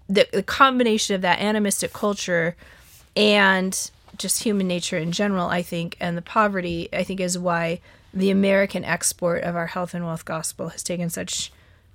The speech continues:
deep root in Africa and has spread like wildfire,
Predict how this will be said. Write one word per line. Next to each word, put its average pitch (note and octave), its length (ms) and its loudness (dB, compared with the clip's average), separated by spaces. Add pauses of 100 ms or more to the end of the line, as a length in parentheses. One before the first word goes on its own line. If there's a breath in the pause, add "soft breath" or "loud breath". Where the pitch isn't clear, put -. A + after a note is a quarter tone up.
(120)
deep F3 260 -2
root D#3 280 -2
in F3 160 -2
Africa - 640 -8 (120)
and F3+ 120 -2
has E3+ 140 -2
spread D#3+ 260 -2
like E3+ 160 -6
wildfire, - 640 -8